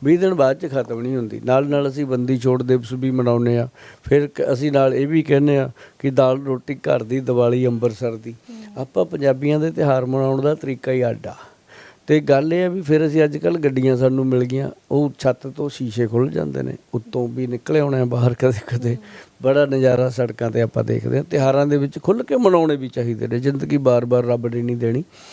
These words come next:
Speaker 1: ਔਰ ਇੱਕ ਵੱਡੀ ਗੱਲ ਹੈ <clears throat> ਕਿ ਤੁਸੀਂ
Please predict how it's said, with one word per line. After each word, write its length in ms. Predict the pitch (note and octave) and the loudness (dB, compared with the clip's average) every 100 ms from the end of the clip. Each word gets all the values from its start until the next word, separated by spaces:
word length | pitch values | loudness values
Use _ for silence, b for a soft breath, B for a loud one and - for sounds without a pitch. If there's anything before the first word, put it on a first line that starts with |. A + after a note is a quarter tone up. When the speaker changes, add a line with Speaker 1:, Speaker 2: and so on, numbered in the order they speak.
| B B B - | B B B 2
Speaker 1:
ਔਰ 160 | C3 C#3+ D3+ D3+ D3+ D#3 - _ F3+ | 4 4 4 6 4 2 -2 _ -6
ਇੱਕ 180 | F3+ | -4
ਵੱਡੀ 380 | C4 G#3 D#3+ F3 | 0 0 2 2
ਗੱਲ 220 | F#3 D3+ | 4 4
ਹੈ 180 | B2 A#2 - _ - | 2 0 -2 _ -4
<clears throat> 480 | E3 D#3 C3+ B2+ - | -2 0 -2 -6 -8
ਕਿ 120 | D#3+ | -6
ਤੁਸੀਂ 480 | E3+ C#3+ F3+ G3+ | -4 -2 0 0